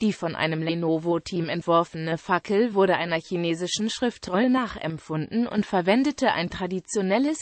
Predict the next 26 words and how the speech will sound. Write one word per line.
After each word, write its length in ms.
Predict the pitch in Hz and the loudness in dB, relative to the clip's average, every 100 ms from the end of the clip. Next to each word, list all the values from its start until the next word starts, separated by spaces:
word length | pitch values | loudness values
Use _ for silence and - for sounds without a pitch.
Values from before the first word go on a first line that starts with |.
| - | -2
chinesisches 720 | 262 285 277 180 - 147 131 - - _ _ _ - | 0 2 2 0 -2 -4 -6 -12 -20 _ _ _ -6
Design, 500 | 214 160 160 147 170 _ _ | -4 -2 -4 -4 -10 _ _
das 240 | 214 190 - | -2 -2 0
als 240 | 175 - | -2 0
glückliche 640 | 262 277 233 214 226 214 | -2 -2 -2 0 2 4
Wolke 480 | 208 220 - 269 285 | 6 4 4 0 0
bekannt 380 | - 180 226 277 | 0 -2 -2 -4
ist. 240 | - 180 - | -2 -4 -4
Dieses 320 | 196 180 185 | -4 -2 -2
nimmt 240 | 190 175 170 | 0 -2 -2
Bezug 460 | 185 - 190 175 | -6 -6 -6 -6
auf 200 | - - | -6 -6
die 140 | - 190 | -4 -4
fünf 340 | - 302 359 | 0 0 0
Elemente, 760 | - 175 165 160 180 - 262 311 | -2 0 0 0 -2 -2 -2 -2
aus 160 | - 180 | -2 -2
denen 220 | - 175 | -2 -2
das 180 | 160 - | -2 0
Universum 680 | 208 180 180 185 240 285 | 0 0 2 2 4 2
bestehe. 600 | 262 214 - 170 151 139 - _ _ _ | 2 0 -2 -2 -2 -6 -12 _ _ _
Die 120 | 226 214 | 2 2
Fackel 520 | - 202 - 220 285 | 2 -2 0 2 4
musste 340 | 214 - 185 | 2 0 -2
so 160 | 165 175 | 0 0
entworfen 720 | 113 160 - 170 170 170 156 | 0 -2 2 4 2 -2 -4
werden, 480 | 151 143 147 139 | -2 -2 -4 -10